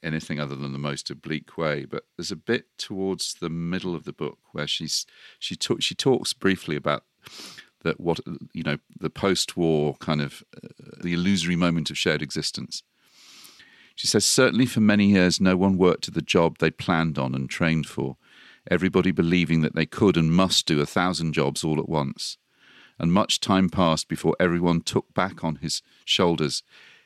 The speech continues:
his profession and accepted the burden, the exhaustion, and the loneliness of the daily grind, which is the only way we have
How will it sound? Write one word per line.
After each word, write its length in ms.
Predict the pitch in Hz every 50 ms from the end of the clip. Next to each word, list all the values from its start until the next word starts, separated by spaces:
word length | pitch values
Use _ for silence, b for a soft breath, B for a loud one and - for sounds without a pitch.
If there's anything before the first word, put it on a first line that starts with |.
| B B
his 140 | - 95 -
profession 720 | - - 85 - - 85 - - - - - - 110 117 _ _ -
and 100 | - 85
accepted 600 | 87 - - - - - 107 - - - - 82
the 100 | - 90
burden, 460 | - - 78 73 71 71 - 65 62 - _ _ _ _ _ -
the 140 | 85 82 82
exhaustion, 800 | 80 78 76 80 90 90 87 82 - - - - 69 65 64 - b b b b b b b
and 120 | 87 85
the 80 | 80 85
loneliness 680 | 85 85 87 92 95 92 90 90 80 80 78 - -
of 80 | 78 -
the 80 | 82
daily 360 | 71 - 85 82 82 80 80 76
grind, 580 | - 80 80 80 78 73 69 65 58 - - _ b b b b b b b b b b b b b b b
which 220 | - 92 - - -
is 100 | 95 -
the 160 | - 98 - - -
only 400 | 101 107 113 113 117 117 117 113
way 260 | 107 110 104 104 98
we 160 | 92 95 92
have 460 | 82 92 95 85 76 73 71 - -